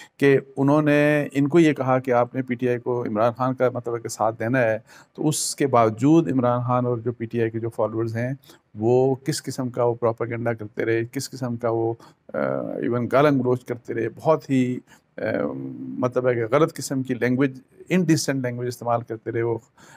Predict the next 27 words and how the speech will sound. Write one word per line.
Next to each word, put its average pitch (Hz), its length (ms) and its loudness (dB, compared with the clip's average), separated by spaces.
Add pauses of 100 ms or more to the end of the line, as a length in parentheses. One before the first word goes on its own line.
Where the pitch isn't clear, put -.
(140)
अ, - 20 -2
और 113 480 0 (120)
बार 117 220 4
बार 139 220 4
टारगेट 123 360 0
करते 113 280 -6
रहे, 113 200 0
पहले 139 340 2
भी 147 180 0
और 139 240 0 (120)
रिटायरमेंट 135 480 2
के 139 60 -2
बाद 117 200 0
उन्होंने 104 240 -12
फिर 147 200 -6
दोबारा 139 260 2
टारगेट 127 360 0
किया 123 320 0 (460)
और 120 140 2
उनके 123 240 -2
बारे 117 240 2
में 113 200 -4
गद्दार 123 340 4
की 139 140 -2
बात 131 200 2
भी 127 200 -4
की, 120 420 -4